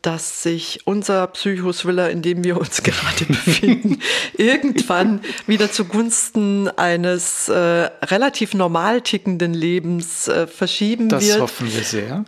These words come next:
Speaker 1: Auf welche Dinge würdest du dich denn besonders freuen?
Speaker 2: Ich glaube, das Wichtigste ist, in größeren Gruppen ohne Sorge, ohne Vorkehrungen Freunde wieder zu treffen, gerne auch in Konzert und Oper,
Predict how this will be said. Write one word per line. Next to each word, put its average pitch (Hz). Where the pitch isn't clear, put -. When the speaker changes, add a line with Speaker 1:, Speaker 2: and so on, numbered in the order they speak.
Speaker 1:
Auf 190
welche 262
Dinge 170
würdest 196
du 175
dich 180
denn 175
besonders 160
freuen? 165
Speaker 2:
Ich -
glaube, 110
das -
Wichtigste 135
ist, -
in 131
größeren 139
Gruppen 143
ohne 135
Sorge, 131
ohne 131
Vorkehrungen 135
Freunde 131
wieder 139
zu -
treffen, 143
gerne 135
auch 127
in 131
Konzert 127
und 127
Oper, 139